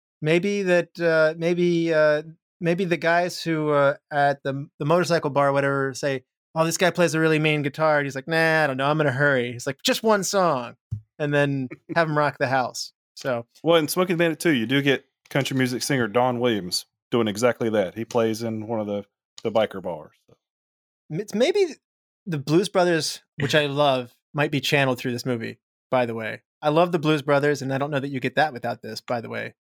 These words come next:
Speaker 1: Dustin. So
Speaker 2: Exactly. Dude, I was thinking that. What kind of music you play in this place? Oh, we got both kinds. Country and Western.
Speaker 1: <laughs> So, so, uh,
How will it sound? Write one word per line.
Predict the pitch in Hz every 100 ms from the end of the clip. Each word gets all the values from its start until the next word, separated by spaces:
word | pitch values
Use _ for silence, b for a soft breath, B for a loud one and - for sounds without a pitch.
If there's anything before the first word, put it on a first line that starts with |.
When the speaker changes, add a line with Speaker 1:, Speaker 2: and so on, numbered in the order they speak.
| _ -
Speaker 1:
Dustin. | 131 - 123
So | 117
Speaker 2:
Exactly. | 101 107 104 113 107
Dude, | - 101 104
I | 95
was | 98
thinking | - 147 107
that. | 92 92 - _ _
What | 120
kind | 123 151
of | 143
music | 156 127 123
you | 107
play | 117 104
in | 92
this | 90
place? | - 90 82 - _ _ _ _
Oh, | 101
we | 104
got | 107 98 90
both | 113 143
kinds. | 92 78 87 - _ _ _ _ _ -
Country | 110 107 123 117
and | 98 135
Western. | 87 76 - 104 - _
Speaker 1:
<laughs> | - - -
So, | - 147 151 - - - - B 190 180 156 _ _ _
so, | -
uh, | 143 139 135 127 123 120